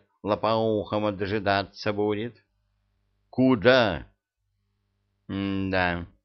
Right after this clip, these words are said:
все-таки здорово на тебя сковородка я благословила». «Там же стража!» — ужаснулся Олежка.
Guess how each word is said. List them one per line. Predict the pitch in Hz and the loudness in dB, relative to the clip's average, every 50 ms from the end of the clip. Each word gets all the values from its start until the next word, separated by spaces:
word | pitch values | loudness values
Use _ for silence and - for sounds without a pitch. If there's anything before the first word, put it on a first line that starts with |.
| _ _ _ _ _ _ _ _ _ _ | _ _ _ _ _ _ _ _ _ _
все-таки | - - - 104 107 104 - 101 98 - - 101 101 | -8 -4 0 0 0 0 -2 -4 -8 -6 -6 -6 -6
здорово | 90 85 85 82 76 95 104 107 107 101 90 85 85 82 85 85 | -6 -8 -10 -4 0 2 2 4 4 2 2 0 0 0 -2 -2
на | 85 85 85 85 | -2 -2 -4 -4
тебя | - 92 87 85 110 139 151 147 - _ _ _ _ _ _ - | -6 -8 -6 -4 -2 -2 -4 -4 -8 _ _ _ _ _ _ -20
сковородка | - - - - - 98 95 95 92 92 101 107 110 - - - - - | -18 -16 -10 -2 4 6 6 6 6 4 4 2 0 -2 -10 -8 -4 -2
я | 117 113 110 | -2 -2 -2
благословила». | 107 110 110 110 107 110 104 104 - - - 98 101 101 95 90 87 85 82 82 85 90 92 92 98 _ _ _ _ _ _ _ _ _ _ _ _ _ _ _ _ _ _ _ _ _ _ _ _ _ _ _ _ _ _ _ _ _ _ _ _ _ | -2 -4 -2 -2 0 -2 -2 -4 -6 -10 -6 -4 -2 -2 -2 -2 -4 -4 -4 -4 -6 -6 -8 -10 _ _ _ _ _ _ _ _ _ _ _ _ _ _ _ _ _ _ _ _ _ _ _ _ _ _ _ _ _ _ _ _ _ _ _ _ _ _
«Там | - 110 110 113 117 110 | 4 4 4 4 2 0
же | 101 139 123 | -2 -2 -4
стража!» — | - - - - 214 202 233 214 202 180 110 82 82 69 58 - _ _ _ _ _ _ _ | -4 -6 -6 -6 -2 0 2 2 0 0 -2 -4 -6 -6 -8 -12 _ _ _ _ _ _ _
ужаснулся | - 92 92 85 92 82 85 - 104 113 123 120 - 101 107 | -8 -6 -4 -4 -4 -4 -4 -4 -2 -2 -2 -2 0 0 2
Олежка. | 110 104 90 80 76 - - - 71 65 | 2 0 -2 -4 -6 -8 -10 -16 -16 -18